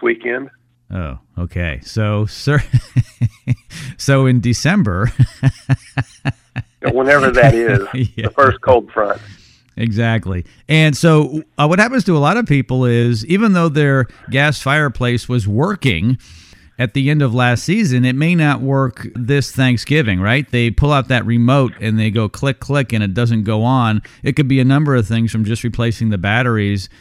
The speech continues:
Speaker 2: to something a little more in depth.
Speaker 1: Yeah, absolutely. And, and that, that's usually the kind of call that comes in. "Hey, it just, uh, it don't work. I don't know why, it just doesn't work." And sometimes, quite honestly,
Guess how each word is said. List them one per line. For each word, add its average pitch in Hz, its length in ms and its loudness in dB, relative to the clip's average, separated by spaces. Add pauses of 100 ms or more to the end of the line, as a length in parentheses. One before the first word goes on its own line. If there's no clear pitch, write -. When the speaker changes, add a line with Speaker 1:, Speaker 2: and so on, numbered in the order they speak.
(280)
Speaker 2:
to 117 320 0
something 107 880 0 (140)
a 107 100 -6
little 135 240 0
more 123 220 2
in 113 160 2
depth. - 440 -6 (380)
Speaker 1:
Yeah, 131 160 0 (100)
absolutely. 107 640 -2 (840)
And, 110 180 -2
and 113 180 -2
that, 113 220 0
that's 117 240 2 (360)
usually 135 400 0
the 117 120 -2
kind 117 220 0
of 113 80 -6
call 113 320 0
that 104 180 -10
comes 107 240 -4
in. 98 240 -10
"Hey, 110 220 -2
it 101 120 -8
just, 120 300 -4
uh, 113 140 0 (120)
it 120 120 -8
don't 135 260 4
work. 123 300 2 (400)
I 117 100 2
don't 120 120 2
know 113 120 -2
why, 135 300 4
it 110 120 0
just 123 220 -6
doesn't 117 320 0
work." 98 300 -8
And 123 380 -4
sometimes, 120 540 -2 (240)
quite 147 220 2
honestly, 160 420 0